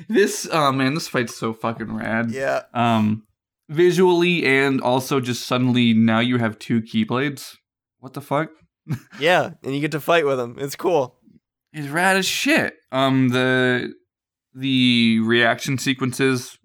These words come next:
Speaker 1: are pretty dope as well. 'Cause that's a thing in this game now, again.
Speaker 2: Yep.
Speaker 1: And, uh, Roxas wins.
Speaker 2: He does.
Speaker 1: Let's talk about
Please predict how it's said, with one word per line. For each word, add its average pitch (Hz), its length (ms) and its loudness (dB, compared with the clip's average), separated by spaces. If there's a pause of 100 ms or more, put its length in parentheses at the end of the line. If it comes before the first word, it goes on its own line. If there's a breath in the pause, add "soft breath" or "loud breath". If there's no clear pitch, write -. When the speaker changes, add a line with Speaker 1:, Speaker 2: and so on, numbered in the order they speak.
Speaker 1:
are 120 100 -10
pretty 139 240 -4
dope 135 240 -2
as 117 140 -6
well. 131 320 0 (960)
'Cause 113 80 -16
that's 110 240 -2
a 117 40 -6
thing 117 280 -2
in 117 80 0
this 117 160 0
game 123 240 0
now, 120 320 -4 (140)
again. 117 400 -4 (1300 soft breath)
Speaker 2:
Yep. 165 220 -6 (460)
Speaker 1:
And, 156 320 0
uh, 160 240 2
Roxas 175 320 -2
wins. 151 300 -2
Speaker 2:
He 226 80 -12
does. 208 480 -4 (960)
Speaker 1:
Let's 143 200 -6
talk 180 180 0
about 165 340 0